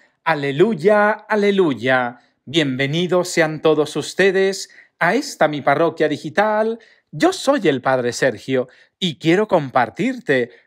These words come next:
con muchísima esperanza y alegría las lecturas de la Santa Misa del día de hoy, miércoles doce de enero. Además, estoy requete contento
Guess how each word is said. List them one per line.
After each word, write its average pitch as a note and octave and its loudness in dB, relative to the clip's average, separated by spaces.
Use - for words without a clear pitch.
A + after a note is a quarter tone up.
con E3+ 2
muchísima D#3+ -2
esperanza D3 -2
y C#3 0
alegría G3 0
las G3 0
lecturas A#3+ 2
de D#3+ 2
la C#3+ 2
Santa F3+ -4
Misa G3 -4
del B2 -4
día D#3+ 0
de C#3+ -2
hoy, A3+ 2
miércoles C3+ -2
doce G3 -4
de G3+ 0
enero. B2 -2
Además, C#3+ -2
estoy G#3+ 0
requete - 0
contento B2+ -2